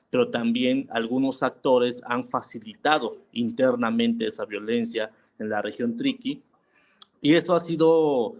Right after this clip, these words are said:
eh, eso lo hemos visto nosotros a través de un largo diagnóstico que se ha venido haciendo durante estos, eh, años en los cuales hemos existido.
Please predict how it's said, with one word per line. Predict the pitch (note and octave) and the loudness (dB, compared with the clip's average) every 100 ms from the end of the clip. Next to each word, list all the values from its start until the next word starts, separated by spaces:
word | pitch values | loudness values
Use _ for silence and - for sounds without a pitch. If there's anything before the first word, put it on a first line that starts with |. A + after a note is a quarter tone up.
| - _ | -18 _
eh, | - G#2+ | -8 0
eso | D#3+ F#3 | 0 2
lo | D#3+ | 2
hemos | D#3+ E3 D3 | 2 -2 -4
visto | D#3 - E3 D3 | -10 0 2 2
nosotros | B2 D3 C#3 C#3 C3+ | 0 -2 -2 -4 -8
a | |
través | A#2+ A2 A#2+ | -2 0 0
de | A#2+ | -2
un | B2 | -4
largo | B2 A#2+ A#2+ | -2 -2 -4
diagnóstico | A#2+ A#2 A#2+ A#2+ A2+ A#2+ A#2 | -4 -6 -4 -8 -10 -12 -12
que | G#2+ | -12
se | G2 | -8
ha | G#2 | -8
venido | A2+ A2+ A2 | -8 -6 -6
haciendo | - A2+ | -6 -10
durante | A2 G2+ G2 - | -8 -10 -10 -16
estos, | G2+ - A#2+ A#2 _ _ _ | -18 -8 -8 -8 _ _ _
eh, | - G2+ | -6 -4
años | A#2+ C3 D#3+ C#3 A#2 | 0 0 2 0 -4
en | |
los | G#2 - | -10 -6
cuales | B2 B2 A#2+ | -6 -6 -6
hemos | A2+ A2+ A2 | -4 -4 -6
existido. | - G2 - - G#2+ G#2+ B2 | -12 -18 -16 -8 -6 -6 -8